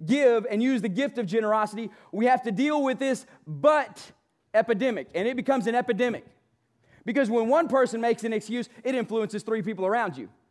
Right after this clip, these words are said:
I'll give you, I'll give you an illustration. At the altar call, we all see it. When one person moves, it sparks the urge for two or three others to move that didn't have the faith to move. But if the one person sits here and says, "God, I love you and I need to receive from you, but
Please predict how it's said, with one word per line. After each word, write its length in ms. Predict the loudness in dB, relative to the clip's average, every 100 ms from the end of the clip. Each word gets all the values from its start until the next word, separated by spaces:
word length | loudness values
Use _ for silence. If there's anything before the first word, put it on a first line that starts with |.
| _ _ _ _ _ _ 0
I'll 80 | 2
give 160 | 2
you, 220 | 2 2
I'll 140 | 2 0
give 160 | 0
you 100 | -4
an 60 | -2
illustration. 540 | -2 -2 -2 -2 -4 -14 -8 -2
At 160 | 0
the 140 | 2 4
altar 300 | 4 2 0
call, 220 | 2 2
we 140 | 4
all 220 | 4 4 0
see 260 | -2 -2
it. 240 | -4 -6 -20 _ _ _
When 220 | -2 2
one 220 | 4 4 4
person 380 | 2 2 0
moves, 400 | 0 0 -2 -8 _ _
it 140 | -4 -2
sparks 340 | 2 2 2
the 80 | 0
urge 200 | 0 0
for 100 | -2
two 140 | -2
or 60 | -2
three 200 | 0 2
others 220 | 2 0
to 60 | -2
move 180 | -2 -2
that 100 | -2
didn't 160 | -2
have 140 | -2 -2
the 60 |
faith 260 | 0 -2 -2
to 80 | -4
move. 180 | -6 -6 _ _ _ _ _ _ -12 -2
But 140 | 0
if 80 | 0
the 80 | 2
one 280 | 4 4 4
person 360 | 2 2 -2
sits 180 | -4 -2
here 60 | -2
and 80 |
says, 140 | -2 2
"God, 360 | 4 6 4 0 -2
I 140 | 2
love 320 | 4 4 4 4
you 240 | 0 -2 -6
and 120 | -4 -2
I 60 |
need 300 | 0 0 0
to 180 | -2 -2
receive 300 | -2 -4 -4
from 120 | -2
you, 200 | 0 -2
but 580 | -4 2 4 6 2